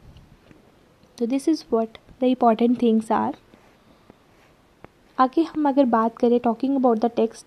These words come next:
तो इसमें क्वेश्चन नंबर वन जो है इसको मैं आपको पढ़ा, पढ़ के बताती हूँ। Discuss the following statement in group of two pairs, each pair in a group taking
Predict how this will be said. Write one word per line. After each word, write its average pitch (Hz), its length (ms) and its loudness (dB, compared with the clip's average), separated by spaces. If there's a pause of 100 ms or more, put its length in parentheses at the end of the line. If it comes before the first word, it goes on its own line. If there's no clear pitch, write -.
(140)
तो 269 120 2
इसमें 269 260 -4
क्वेश्चन 247 360 -2
नंबर 262 160 2 (120)
वन 226 200 0
जो 262 160 4
है 233 220 0 (100)
इसको 247 240 -4
मैं 254 100 0
आपको 247 200 -2
पढ़ा, 240 220 -2 (160)
पढ़ 247 140 2
के 240 160 -2
बताती 226 460 -2
हूँ। 240 200 0 (580)
Discuss 359 360 2
the 359 160 6
following 277 280 2
statement 254 520 0
in 247 240 0
group 269 260 2
of 262 60 -2 (180)
two 277 200 2 (120)
pairs, 214 480 -2 (100)
each 294 300 0
pair 240 240 2 (500)
in 247 180 2
a 254 200 4
group 262 240 2 (840)
taking 320 400 4